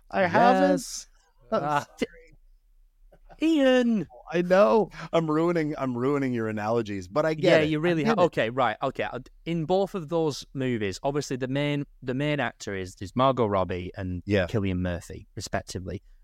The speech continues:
Speaker 2: And the supporting
Speaker 1: Mm.
Speaker 2: actor would be Ryan Gosling and Emily Blunt.
Speaker 1: Okay.
Speaker 2: Both of those people are the supporting actor, but in several moments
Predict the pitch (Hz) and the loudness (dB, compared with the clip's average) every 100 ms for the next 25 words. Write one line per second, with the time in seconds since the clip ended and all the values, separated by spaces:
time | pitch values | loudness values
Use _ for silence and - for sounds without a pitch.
0 | - 123 117 - 135 - 180 180 160 123 | -4 -4 -4 -6 -8 -4 -2 0 0 -2
1 | 104 90 - 101 95 95 104 92 - 101 | 0 -2 -4 -4 -4 -2 -4 -4 -4 -2
2 | 98 98 95 92 90 113 165 139 117 104 | 0 -2 -4 -6 -8 2 2 2 0 0
3 | 98 98 92 90 92 87 85 85 - 117 | -2 -4 -8 -8 -10 -8 -8 -12 -6 -4
4 | 101 92 87 85 87 - - - - - | -2 -4 -6 -8 -10 -18 -20 -20 -20 -20
5 | _ - 175 202 220 175 165 - 156 143 | _ 0 2 2 2 0 -2 -2 -4 -4
6 | - 123 131 123 120 - 120 127 123 - | -2 0 0 -4 -10 -8 -10 -6 -6 -6
7 | 120 120 127 - 151 165 _ _ - 131 | -8 -8 -8 -2 -2 -2 _ _ -6 -6
8 | 131 123 - 151 127 135 127 127 127 127 | -4 -6 -2 -2 -2 -4 -4 -2 -2 -4
9 | 117 120 - - | -6 -8 -12 -18